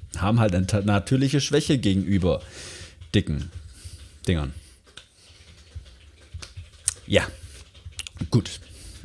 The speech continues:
<clears throat> Auf jeden Fall, ähm, erklärt X-Drake auch zu Corby, dass eben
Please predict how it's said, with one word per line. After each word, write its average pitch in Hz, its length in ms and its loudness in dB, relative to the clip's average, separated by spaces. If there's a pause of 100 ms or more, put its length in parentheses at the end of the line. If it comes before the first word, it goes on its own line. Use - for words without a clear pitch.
(160)
<clears throat> 151 400 6 (500)
Auf - 320 6
jeden 110 680 6
Fall, 78 640 2 (380)
ähm, 101 1000 4 (400)
erklärt 123 500 2
X-Drake 147 460 2
auch 90 160 4
zu - 140 -2
Corby, 98 580 4
dass 90 320 2
eben 87 640 2